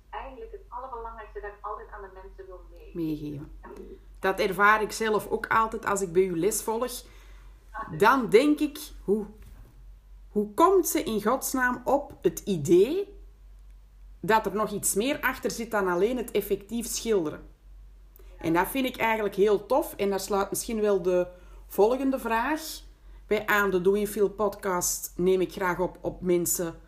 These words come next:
Speaker 2: voor mensen die graag naar de kern gaan. En
Speaker 1: Ja.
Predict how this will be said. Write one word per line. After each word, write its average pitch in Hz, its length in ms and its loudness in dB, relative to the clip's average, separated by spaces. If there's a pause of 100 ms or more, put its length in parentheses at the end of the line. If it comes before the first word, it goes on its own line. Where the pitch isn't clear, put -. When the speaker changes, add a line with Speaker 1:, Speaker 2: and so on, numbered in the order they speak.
(160)
Speaker 2:
voor 190 180 0
mensen 185 380 2
die 175 120 -4
graag 180 340 0
naar 165 260 0
de 165 140 -8
kern 220 380 4
gaan. 277 240 2 (720)
En 196 220 4
Speaker 1:
Ja. - 180 -2